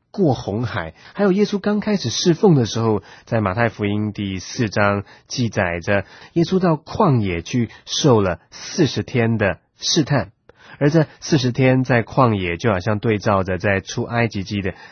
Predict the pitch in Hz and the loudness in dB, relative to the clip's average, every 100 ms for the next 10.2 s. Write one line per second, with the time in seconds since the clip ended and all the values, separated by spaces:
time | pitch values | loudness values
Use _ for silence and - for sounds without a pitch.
0 | _ 117 101 95 - 143 113 95 85 - | _ 0 0 0 0 2 2 0 -4 -4
1 | 131 120 123 107 92 98 90 - - - | -2 0 2 0 -2 -2 -4 -6 -14 -4
2 | 147 113 104 85 82 - - - 143 139 | -2 0 0 -2 -6 -10 -16 -10 -4 0
3 | 113 107 120 123 120 92 85 - 113 95 | 2 2 0 -2 0 -2 -2 -2 -2 -2
4 | 95 113 101 85 - 104 87 98 - 104 | -2 -2 0 -2 -2 -4 -2 -4 -2 -2
5 | 92 85 101 92 92 85 - 98 104 90 | -2 -4 -6 -4 -4 -4 -6 -4 -2 -2
6 | - - - - 131 147 143 147 123 107 | -6 -20 -20 -6 0 0 2 2 2 0
7 | - _ - 127 104 87 _ - - 147 | -4 _ -2 0 2 -2 _ -6 -4 0
8 | 143 95 - _ _ _ - 120 117 113 | 0 0 -6 _ _ _ -2 0 0 -2
9 | - 92 82 _ _ - - 87 90 92 | -2 -4 -6 _ _ -12 -8 -8 -4 -2
10 | 92 | -2